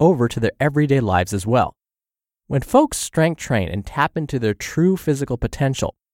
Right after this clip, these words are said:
something just changes. They get a taste of the abilities they possess,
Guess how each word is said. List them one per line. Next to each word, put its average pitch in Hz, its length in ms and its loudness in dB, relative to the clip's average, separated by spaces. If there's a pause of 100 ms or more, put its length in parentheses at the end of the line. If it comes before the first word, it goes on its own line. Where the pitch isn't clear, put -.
(140)
something 170 520 2
just 143 240 0 (260)
changes. 143 560 -2 (640)
They 131 80 0
get 190 120 4
a 226 60 -2
taste 190 400 0
of 151 100 0
the 139 120 4
abilities 123 560 2
they 113 100 2
possess, 117 560 0